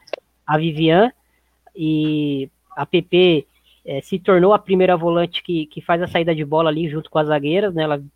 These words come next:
acaba agora jogando um pouco mais protegida, né? Ela tem a responsabilidade de fazer a saída de bola e fica ali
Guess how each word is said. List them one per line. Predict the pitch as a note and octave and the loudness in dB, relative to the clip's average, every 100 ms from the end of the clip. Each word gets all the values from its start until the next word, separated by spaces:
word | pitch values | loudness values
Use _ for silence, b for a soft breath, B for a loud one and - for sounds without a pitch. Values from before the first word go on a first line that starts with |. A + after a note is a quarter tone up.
| - - | -14 -12
acaba | C#3 - D3 D#3 | -10 -6 -2 0
agora | C#3+ C#3+ D3+ D3+ | 0 0 0 0
jogando | D#3+ D3+ E3 | 0 0 0
um | D#3+ | 0
pouco | G3 G3 | -4 -2
mais | F#3+ - | -4 -2
protegida, | F#3+ - F3+ D3+ G#3+ G#3+ | -4 0 0 2 0 0
né? | F3+ | 2
Ela | E3+ E3+ _ _ - | 0 -2 _ _ -2
tem | |
a | G3 | 0
responsabilidade | F#3+ - F#3+ G3 F3+ F3+ E3+ E3 D#3+ | 0 -4 -6 -4 -2 0 2 0 -2
de | D#3+ | -4
fazer | E3 D#3+ | -4 -4
a | E3+ | -4
saída | F3 E3+ | -4 -2
de | E3 | -4
bola | D#3 E3 G#3 A#3 - _ _ _ _ _ _ | 0 2 4 2 -4 _ _ _ _ _ _
e | E3+ F#3 A3 A3+ G3+ | -8 -4 -2 -2 -2
fica | B3 A#3 | -4 0
ali | A#3 A#3 | 0 0